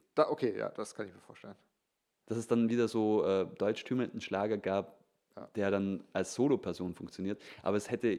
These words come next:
Speaker 1: Da setzt die Frau die Kartoffeln auf, während der Mann dann, äh, seine Tuba stimmt.
Speaker 2: So ein bisschen, ja.
Speaker 1: Ja.
Speaker 2: Und
Speaker 1: Stimmt
Speaker 2: das
Speaker 1: man
Speaker 2: ist
Speaker 1: eine
Speaker 2: jetzt
Speaker 1: Tuba?
Speaker 2: Ähm, ich weiß nicht, man bläst
Speaker 1: Okay.
Speaker 2: durch.
Speaker 1: Ja.
Speaker 2: Man entbläst.
Speaker 1: Ja.
Speaker 2: Oder
Speaker 1: Man lässt das,
Speaker 2: verbläst.
Speaker 1: das Wasser,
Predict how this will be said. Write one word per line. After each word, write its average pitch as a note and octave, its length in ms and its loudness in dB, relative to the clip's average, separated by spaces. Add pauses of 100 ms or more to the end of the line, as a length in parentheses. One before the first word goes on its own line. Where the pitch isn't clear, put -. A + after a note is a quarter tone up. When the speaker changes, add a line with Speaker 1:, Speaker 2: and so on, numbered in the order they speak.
Speaker 1:
Da A2+ 140 -4
setzt A#2+ 220 -4
die C3 40 -2
Frau B2+ 220 4
die C3 80 0
Kartoffeln C3+ 400 -2
auf, A2 220 -2
während A#2 140 -4
der A2+ 80 -2
Mann A2+ 200 -4
dann, A2 260 -2
äh, G#2+ 340 -2 (400)
seine G#2 300 -8
Tuba A2 360 -2
stimmt. F#2 400 -12 (100)
Speaker 2:
So B2+ 120 0
ein A#2+ 100 4
bisschen, G2+ 280 0 (100)
ja. E2+ 80 -2
Speaker 1:
Ja. F#2+ 140 -8 (380)
Speaker 2:
Und A2 120 0
Speaker 1:
Stimmt - 100 -6
Speaker 2:
das G#2 100 2
Speaker 1:
man - 20 -2
Speaker 2:
ist - 0 -
Speaker 1:
eine C#3+ 100 2
Speaker 2:
jetzt C#3+ 100 0
Speaker 1:
Tuba? F3 260 -4 (440)
Speaker 2:
Ähm, - 420 -12 (140)
ich - 140 -18
weiß F#2+ 160 -2
nicht, F#2+ 120 -12
man F2+ 120 -6
bläst F#2+ 280 0
Speaker 1:
Okay. - 80 -18
Speaker 2:
durch. G2+ 240 0 (160)
Speaker 1:
Ja. G2 160 -10 (800)
Speaker 2:
Man G2+ 220 0
entbläst. G2+ 840 -2 (300)
Speaker 1:
Ja. A2+ 200 -6 (440)
Speaker 2:
Oder - 100 -10
Speaker 1:
Man F#2+ 80 -6
lässt A2 160 -2
das, G2+ 220 2
Speaker 2:
verbläst. F2+ 380 -8
Speaker 1:
das - 220 -6
Wasser, - 480 -6